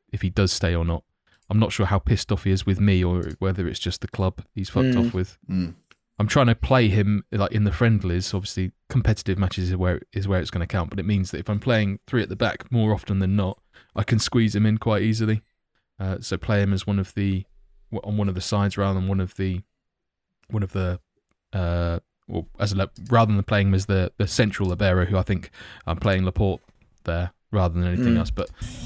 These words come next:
Speaker 1: easily slot in on either of the sides 'cause I, I do need, I, I need to sign an additional, additional centre half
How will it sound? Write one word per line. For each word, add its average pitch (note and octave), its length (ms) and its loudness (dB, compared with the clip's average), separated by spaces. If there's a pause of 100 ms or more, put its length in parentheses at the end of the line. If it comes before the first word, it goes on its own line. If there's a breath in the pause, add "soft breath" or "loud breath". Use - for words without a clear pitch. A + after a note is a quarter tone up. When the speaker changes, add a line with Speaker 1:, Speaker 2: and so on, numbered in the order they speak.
(180 loud breath)
Speaker 1:
easily A#2 400 4
slot - 340 2
in G#2 220 6
on G#2 160 4
either G2+ 260 6
of F2+ 100 0
the G2+ 80 0
sides F#2 480 0
'cause G#2 160 -2
I, G2+ 120 2 (160)
I A2 40 0
do G#2+ 180 4
need, G2 420 4 (480)
I, F2+ 100 -2
I F#2 120 0
need G2 160 2
to - 40 -4
sign G2+ 180 6
an G2 120 4
additional, F#2+ 540 0 (100)
additional G#2 420 0
centre F#2 300 -2
half F2+ 340 0